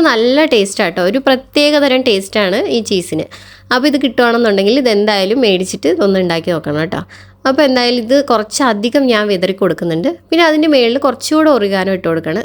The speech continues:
നല്ല മണവും അതിനനുസരിച്ച് നല്ലൊരു രുചിയും തോന്നും നമുക്ക്. ഈ പിസ്സയുടെയൊക്കെ മണം ഉണ്ടാവും കേട്ടോ ഇതിന്, അതുകൊണ്ടാണ് ഇത് കൂടുതൽ ഇട്ട് കൊടുക്കുന്നത്. അപ്പോൾ ഞാൻ മറിച്ചിട്ടത് ഇങ്ങനെ അങ്ങോട്ടും ഇങ്ങോട്ടൊക്കെ, ഏഹ്, ഇതൊക്കെ ആയിട്ട് പോയിട്ടുണ്ട്. നിങ്ങൾക്ക് നല്ല വൃത്തിക്കൊക്കെ മറിച്ചിടാൻ പറ്റുവാണെങ്കിൽ, ഒരു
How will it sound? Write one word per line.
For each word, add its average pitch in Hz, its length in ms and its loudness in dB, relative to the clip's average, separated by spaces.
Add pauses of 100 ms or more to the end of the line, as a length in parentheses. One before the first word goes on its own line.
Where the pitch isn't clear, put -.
(100)
നല്ല 269 360 4 (100)
മണവും 208 400 0 (200)
അതിനനുസരിച്ച് 220 720 0 (100)
നല്ലൊരു 247 320 0 (100)
രുചിയും 220 420 2
തോന്നും 175 260 0
നമുക്ക്. 170 260 -4 (180)
ഈ - 20 6 (140)
പിസ്സയുടെയൊക്കെ 262 760 0
മണം 185 260 2
ഉണ്ടാവും 170 240 0
കേട്ടോ 180 200 0
ഇതിന്, 190 200 2 (240)
അതുകൊണ്ടാണ് 233 380 4
ഇത് 226 160 2
കൂടുതൽ 208 320 4
ഇട്ട് 190 120 -8
കൊടുക്കുന്നത്. 165 360 -2 (240)
അപ്പോൾ 277 200 2
ഞാൻ 277 140 2 (120)
മറിച്ചിട്ടത് 311 500 0
ഇങ്ങനെ 262 220 0 (140)
അങ്ങോട്ടും 220 320 0
ഇങ്ങോട്ടൊക്കെ, 214 400 0 (260)
ഏഹ്, 196 120 -2 (140)
ഇതൊക്കെ 202 320 -2
ആയിട്ട് 208 260 0
പോയിട്ടുണ്ട്. 202 480 2 (380)
നിങ്ങൾക്ക് 220 460 2
നല്ല 226 140 2 (120)
വൃത്തിക്കൊക്കെ 240 500 0
മറിച്ചിടാൻ 208 480 -2
പറ്റുവാണെങ്കിൽ, 208 500 -2 (380)
ഒരു 214 100 2